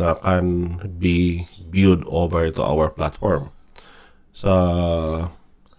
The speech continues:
uh, siguro I will be posting, uh, this information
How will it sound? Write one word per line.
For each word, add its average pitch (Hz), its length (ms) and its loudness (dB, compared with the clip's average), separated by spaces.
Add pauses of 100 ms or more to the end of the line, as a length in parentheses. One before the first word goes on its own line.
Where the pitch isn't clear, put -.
(460)
uh, 73 400 -4
siguro 90 1040 2
I 82 160 -2
will 85 160 -2
be 87 80 0
posting, 85 640 -2 (320)
uh, 82 320 -2
this 90 240 0
information 85 880 -2